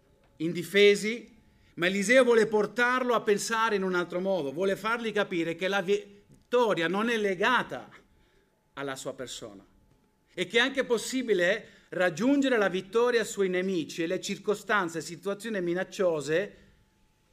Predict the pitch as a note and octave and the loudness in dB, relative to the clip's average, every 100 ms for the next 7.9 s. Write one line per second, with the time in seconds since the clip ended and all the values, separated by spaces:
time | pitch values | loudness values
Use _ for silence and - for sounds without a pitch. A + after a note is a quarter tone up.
0 | _ _ _ _ _ _ - _ G2+ C#3 | _ _ _ _ _ _ -20 _ -18 -12
1 | C#3 C3+ A#2 A#2 A2 G#2+ - - _ _ | -12 -12 -14 -16 -18 -20 -20 -20 _ _
2 | _ _ _ _ _ _ _ _ _ _ | _ _ _ _ _ _ _ _ _ _
3 | _ _ _ _ _ B2 C3 C3+ D#3 D3+ | _ _ _ _ _ -14 -14 -8 -6 -2
4 | C3+ A#2 - _ _ _ _ _ _ _ | -4 -6 -12 _ _ _ _ _ _ _
5 | _ _ _ - C#3 C#3+ - E3+ C#3+ C3 | _ _ _ -14 -10 -10 -8 -8 -6 -6
6 | C3+ C#3+ C#3+ C3+ C#3 C#3 C#3 C3 C#3+ C#3 | -6 -6 -6 -6 -8 -8 -8 -8 -8 -10
7 | C#3 B2+ C3+ C3+ C3 C3 A#2 G#2 | -12 -12 -12 -12 -12 -12 -14 -20